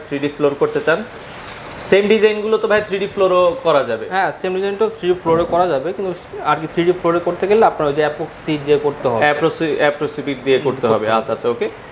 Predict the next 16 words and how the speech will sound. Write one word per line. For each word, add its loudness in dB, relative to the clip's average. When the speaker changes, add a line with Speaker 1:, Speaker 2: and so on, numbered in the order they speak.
Speaker 1:
তো 6
এইগুলো 2
আপনারা 0
দেখছেন। -4
তো 6
অসংখ্য 4
ডিজাইন 0
আছে, -2
যার 2
যেই -2
ডিজাইনটা 0
আসলে -2
পছন্দ 0
হয়, 0
আপনারা -4
একটু -4